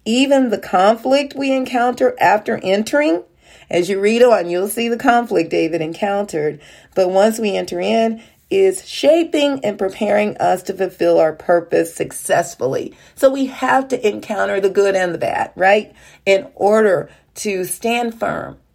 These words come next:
uh, in God's purpose. So don't,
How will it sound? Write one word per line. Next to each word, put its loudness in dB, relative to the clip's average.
uh, -4
in -4
God's 0
purpose. -10
So 2
don't, 2